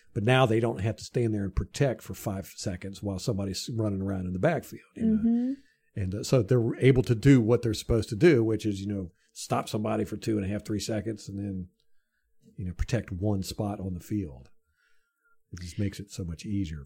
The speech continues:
Speaker 1: for 'em.
Speaker 2: Yeah. So they're, I'm not too worried about their defense, like, for those reasons, and that it doesn't seem like they're all that great. Um, but I am worried about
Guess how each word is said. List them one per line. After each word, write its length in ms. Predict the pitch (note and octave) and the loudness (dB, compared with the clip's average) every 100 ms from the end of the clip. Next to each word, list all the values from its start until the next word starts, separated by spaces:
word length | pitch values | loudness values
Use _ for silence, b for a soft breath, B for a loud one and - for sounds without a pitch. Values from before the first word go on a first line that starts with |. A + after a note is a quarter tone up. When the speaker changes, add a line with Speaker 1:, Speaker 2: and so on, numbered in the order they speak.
| - | -16
Speaker 1:
for 140 | - | -18
'em. 100 | - - - _ - _ _ _ | -16 -20 -20 _ -20 _ _ _
Speaker 2:
Yeah. 340 | A3 G#3 F#3 G#3+ - b b - | -2 0 -2 -10 -16 b b 2
So 340 | C4+ B3+ - - | 4 4 2 0
they're, 460 | B3+ C#4 C#4 - - _ _ _ _ _ C4+ | 2 4 4 0 -4 _ _ _ _ _ 4
I'm 120 | C#4+ | 6
not 200 | E4 E4+ | 4 4
too 140 | E4+ | 4
worried 180 | D4 C#4+ | 6 6
about 200 | C#4 C#4 | 6 4
their 140 | D4 A#3+ | 4 4
defense, 480 | B3+ C4+ B3 A#3+ | 2 2 0 2
like, 180 | B3+ G#3+ | 0 0
for 140 | - G#3+ | 0 2
those 320 | A#3 B3 A#3+ | 4 4 4
reasons, 540 | A#3 A#3+ A#3 A#3 A#3+ - | 4 4 2 2 0 0
and 340 | A#3 G#3+ G3+ G#3 | 2 2 2 0
that 200 | G3+ A3 | -2 -2
it 100 | A3 | 0
doesn't 320 | A3+ G#3+ A3 | 0 -2 -6
seem 360 | - A#3+ A3+ A3+ | -2 0 2 2
like 400 | A3+ A3+ - _ _ _ - | 0 -2 -10 _ _ _ -6
they're 160 | A3+ - | -4 -2
all 220 | G#3+ A3 | 0 0
that 240 | A3 A3 | 0 0
great. 400 | A3 A3 A3 - - _ _ _ - _ - | 0 0 0 -2 -8 _ _ _ -20 _ -4
Um, 300 | G3+ F#3 - - | -4 -4 -8 -4
but 220 | G#3 B3 | 2 6
I 180 | A#3 B3+ | 6 4
am 340 | - B3+ D#4+ D4+ | 4 4 6 6
worried 340 | C#4+ D4+ D#4 | 6 6 6
about 460 | D4 C#4 B3+ B3 | 6 6 6 4